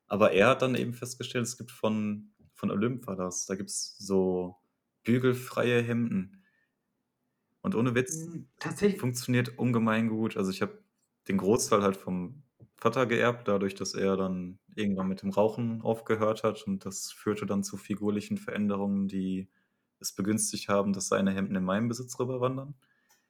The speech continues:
Speaker 1: Aber ich hab auch selber dann für mich gesagt, ich kauf nur die, weil auch wenn andere Marken
Speaker 2: Fuck, ich
Speaker 1: vielleicht mal hübscher sind oder so, es, es ist es mir nicht wert, mir den Scheiß anzutun. Also dann häng ich lieber, also dann ist es wirklich, du schlägst sie nach dem Waschen aus.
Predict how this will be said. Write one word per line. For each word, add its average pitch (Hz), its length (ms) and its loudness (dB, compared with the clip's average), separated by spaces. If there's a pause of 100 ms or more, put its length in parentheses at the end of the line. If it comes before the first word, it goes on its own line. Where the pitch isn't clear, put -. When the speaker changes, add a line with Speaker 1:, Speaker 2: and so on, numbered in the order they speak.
(240)
Speaker 1:
Aber 98 140 4
ich 98 100 2
hab 113 100 2
auch 139 140 4
selber 127 300 6
dann 92 140 2
für - 140 -4
mich 95 160 0
gesagt, 110 300 0
ich - 200 -12
kauf 107 400 0
nur 131 220 -2
die, 120 440 -6 (100)
weil 92 420 2 (840)
auch - 240 0
wenn 117 120 4
andere 117 300 2
Marken 113 380 4
Speaker 2:
Fuck, 117 120 -2
ich 120 200 4
Speaker 1:
vielleicht - 160 -6
mal 110 80 -2
hübscher 139 320 -2
sind 117 240 0
oder 107 240 2
so, 113 280 0
es, - 600 -10
es - 140 -2
ist 131 100 -4
es 123 100 -2
mir 127 160 0
nicht 120 280 -2
wert, 123 380 2
mir 117 80 -2
den 117 120 -2
Scheiß 113 320 -2
anzutun. 98 640 -2
Also 95 200 -2
dann 95 100 0
häng 104 140 -2
ich 107 180 -6
lieber, 107 540 -2
also 98 180 -6
dann 101 160 2
ist 110 80 -2
es - 140 -10
wirklich, - 240 -8
du 110 100 -6
schlägst - 360 -4
sie 120 80 -2
nach 113 200 2
dem 113 160 -6
Waschen 113 320 -4
aus. 147 540 -2